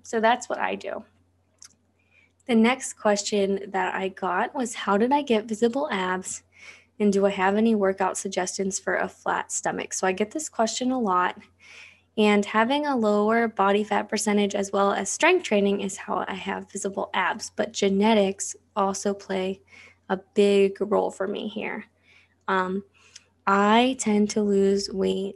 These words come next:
in my stomach very easily and very quickly because my body does not tend to hold fat in my midsection. I tend to hold fat in my thighs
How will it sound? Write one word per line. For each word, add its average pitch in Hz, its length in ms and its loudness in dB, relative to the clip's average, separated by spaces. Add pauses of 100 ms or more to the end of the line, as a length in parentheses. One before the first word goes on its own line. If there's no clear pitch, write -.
in 202 180 -4
my 190 180 -6
stomach 196 540 -6
very 190 500 -6
easily 208 640 -6
and 202 180 -6
very 190 220 -4
quickly 226 400 -4
because 202 340 -8
my 196 160 -6
body 196 440 -4
does 196 200 -8
not 185 240 -8 (720)
tend 196 380 -2
to 196 140 -6
hold 185 360 -8
fat 196 760 0 (100)
in 190 240 -2
my 180 400 -6
midsection. 202 880 -8
I 196 240 -2
tend 202 380 -6
to 196 100 -4
hold 196 300 -4
fat 185 420 -4
in 196 180 -6
my 185 380 -8
thighs 247 680 -2